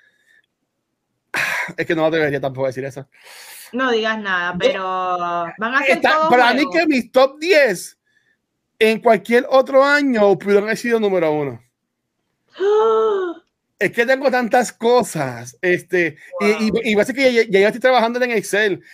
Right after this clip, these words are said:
Speaker 1: y, y como que ahora mismo tengo que meter a Gen V allá adentro, pero ¿a, a qué
Speaker 2: Wow.
Speaker 1: saco? ¿Tú me entiendes? Y,
Speaker 2: Ajá.
Speaker 1: y, y es como que estoy, y, y,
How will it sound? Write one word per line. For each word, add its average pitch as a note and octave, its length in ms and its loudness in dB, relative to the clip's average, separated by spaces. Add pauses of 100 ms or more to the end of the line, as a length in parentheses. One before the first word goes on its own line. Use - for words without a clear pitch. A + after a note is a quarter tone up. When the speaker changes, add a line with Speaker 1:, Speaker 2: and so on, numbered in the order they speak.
(140)
Speaker 1:
y, G#3 300 -4
y F#3 40 -2
como G3+ 240 0
que G3 160 0
ahora F#3+ 140 4
mismo C4 220 0
tengo F#3 240 2
que G#3+ 120 2
meter G3+ 200 0
a G3+ 80 2
Gen G3+ 180 0
V G#3+ 240 0
allá A3 160 2
adentro, C4+ 500 -2 (540)
pero F3+ 300 4
¿a, F3+ 140 2
a F#3 220 -2
qué F#3+ 80 0
Speaker 2:
Wow. F#3 80 2
Speaker 1:
saco? - 420 -2 (600)
¿Tú - 80 -6
me B3+ 80 2
entiendes? C4+ 480 2
Y, A#3+ 60 6
Speaker 2:
Ajá. A#3 160 -2
Speaker 1:
y, - 280 -8
y A3+ 40 4
es G#3+ 120 0
como C4 300 2
que B3+ 80 -8
estoy, A3+ 380 -6
y, G#3 280 -4
y, F#3+ 120 0